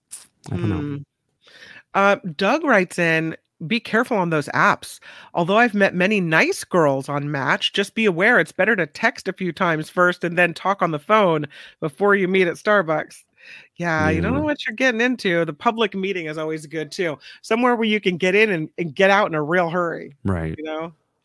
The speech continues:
Speaker 1: Although some, if they're asking for your phone number, a lot of times that's just a ploy to get you off of the app so that they can start spamming you or, you know,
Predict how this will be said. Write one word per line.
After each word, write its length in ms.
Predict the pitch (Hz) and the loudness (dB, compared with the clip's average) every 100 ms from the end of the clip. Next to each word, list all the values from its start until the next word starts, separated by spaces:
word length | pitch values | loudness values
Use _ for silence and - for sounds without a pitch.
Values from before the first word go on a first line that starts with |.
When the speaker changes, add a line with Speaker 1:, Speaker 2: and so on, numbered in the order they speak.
| _ | _
Speaker 1:
Although 180 | - 107 | -2 -2
some, 180 | 110 139 | -2 -6
if 260 | - 123 113 | -4 -6 -4
they're 160 | 117 113 | -4 -2
asking 280 | 113 110 | -4 -6
for 100 | 104 | -4
your 80 | 92 | -6
phone 220 | - 92 90 | -4 -4 -2
number, 180 | 85 | -4
a 40 | 87 | -4
lot 120 | 87 | -6
of 60 | 82 | -6
times 240 | 90 85 | -8 -6
that's 200 | - 87 | -8 -10
just 220 | - 80 | -10 -10
a 40 | - | -10
ploy 340 | - 90 82 | -8 -6 -6
to 100 | 82 | -6
get 160 | - 92 | -8 -6
you 120 | 85 | -6
off 200 | 80 - | -6 -6
of 60 | 95 | -6
the 140 | 95 | -4
app 260 | 98 104 - | -4 -6 -10
so 160 | - | -10
that 220 | 87 87 | -8 -8
they 100 | 87 | -10
can 160 | 87 - | -10 -10
start 220 | - 87 | -8 -10
spamming 440 | - - 85 85 82 | -10 -8 -6 -4 -4
you 220 | 82 87 | -4 -6
or, 240 | 85 85 - | -6 -10 -8
you 100 | 85 | -8
know, 140 | 85 | -8